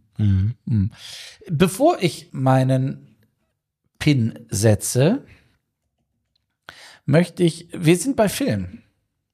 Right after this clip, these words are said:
Speaker 1: Ja.
Speaker 2: Und zwar möchte ich auf die Weihnachtszeit uns einstimmen.
Speaker 1: <laughs> Gerne.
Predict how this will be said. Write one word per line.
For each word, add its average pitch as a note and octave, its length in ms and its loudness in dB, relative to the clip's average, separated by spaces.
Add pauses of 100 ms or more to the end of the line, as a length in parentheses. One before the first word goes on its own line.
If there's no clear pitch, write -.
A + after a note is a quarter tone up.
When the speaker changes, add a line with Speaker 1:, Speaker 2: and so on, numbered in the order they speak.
(180)
Speaker 1:
Ja. A#2 300 4 (720)
Speaker 2:
Und C#3+ 200 2
zwar D#3+ 420 0
möchte D#3+ 420 -2
ich - 600 -2 (160)
auf C3+ 120 0
die D#3 140 -2
Weihnachtszeit F3 560 0
uns - 160 -10
einstimmen. F2+ 480 -6 (260)
Speaker 1:
<laughs> - 240 -2 (640)
Gerne. A#2 300 0